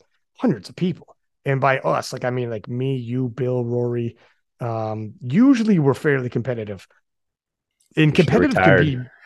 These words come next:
Speaker 1: be compa-, I should have fucking retired when I was on top, man, 'cause <laughs> I should have retired.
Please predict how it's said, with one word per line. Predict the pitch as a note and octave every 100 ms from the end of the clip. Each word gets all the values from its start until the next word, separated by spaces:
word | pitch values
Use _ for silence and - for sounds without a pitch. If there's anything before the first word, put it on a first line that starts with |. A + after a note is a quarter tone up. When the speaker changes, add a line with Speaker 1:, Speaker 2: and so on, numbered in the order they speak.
| _ _
Speaker 1:
be | F#3
compa-, | F3 A3
I | D3+
should | - C#3+
have | A#2
fucking | - - B2
retired | A#2 B2 A#2
when | A2+
I |
was | A2
on | G#2
top, | G2+ - A2+ _
man, | A#2+ A2+ A2+ - _ -
'cause | D#3 B2
<laughs> | - - -
I | G#3
should | - -
have | E3+
retired. | F#3 F#3 E3